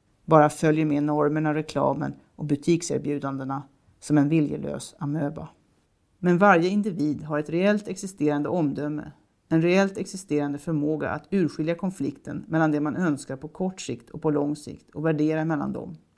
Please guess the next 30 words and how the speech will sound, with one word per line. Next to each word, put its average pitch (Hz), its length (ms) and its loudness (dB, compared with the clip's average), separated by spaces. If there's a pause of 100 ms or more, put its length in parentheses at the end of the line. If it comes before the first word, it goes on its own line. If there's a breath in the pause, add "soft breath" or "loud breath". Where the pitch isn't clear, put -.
(100)
liksom 156 300 2
förmågan 165 480 4
att 165 140 -2
planera 175 500 0
och - 100 -6
strukturera 147 560 0
utifrån 143 340 -4
dessa 151 280 -2
erfarenheter. 147 720 -4 (720)
Av 160 100 0
denna 208 300 4
människosyn 160 640 2
följer 120 500 -8 (520)
att 165 140 -2
när 175 120 -2
man 175 160 -2
är 185 120 -8
ouppmärksam 151 960 0 (260 soft breath)
på 160 100 -4
vad, 160 240 2
vad 196 340 2
och 196 140 -2
när 131 260 0
man 143 180 -6
äter, 160 480 -8 (880)
då 160 100 -2
har 175 80 4
man 180 140 2
fattat 170 380 2
beslutet - 800 -4